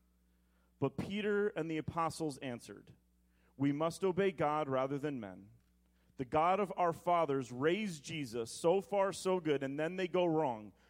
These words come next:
"'whom you killed by hanging him on a tree.'"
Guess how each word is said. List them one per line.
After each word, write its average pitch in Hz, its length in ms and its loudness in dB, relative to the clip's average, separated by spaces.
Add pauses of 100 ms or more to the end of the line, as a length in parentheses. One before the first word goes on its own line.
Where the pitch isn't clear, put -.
(140)
"'whom 160 220 -2
you 175 340 0
killed 160 680 0 (880)
by 135 160 4
hanging 156 420 0
him 147 160 0
on 143 160 2
a 127 60 -4
tree.'" 101 480 -6